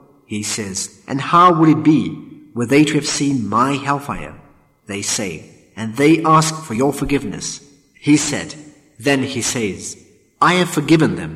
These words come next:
and I have bestowed upon them what they have asked for, and I have granted them sanctuary from that which they ask protection." He said, they say, "O Lord, among them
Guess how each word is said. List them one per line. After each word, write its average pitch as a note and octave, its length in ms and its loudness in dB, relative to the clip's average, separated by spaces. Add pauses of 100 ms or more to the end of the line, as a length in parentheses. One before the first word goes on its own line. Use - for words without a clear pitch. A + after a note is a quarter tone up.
and B2+ 100 0
I D#3 160 4
have D#3+ 140 0
bestowed D#3 380 0
upon D3+ 320 0
them A2 260 0
what A2+ 160 -4
they C3+ 180 4
have - 220 -2
asked - 240 -4
for, D#2+ 300 -10 (420)
and B2+ 120 -4
I D3 100 2
have C#3 240 -2
granted D3 440 4
them A2 160 -6
sanctuary G#2 640 -6
from A#2+ 200 -2
that C#3+ 220 0
which C3+ 200 -2
they C3 180 2
ask C3+ 320 0
protection." - 540 -6 (520)
He B2 60 -2
said, A#2 400 -6 (460)
they C#3+ 120 4
say, C#3 320 0 (380)
"O D#3+ 100 4 (200)
Lord, G#2 240 4 (360)
among C#3 360 4
them D3 180 6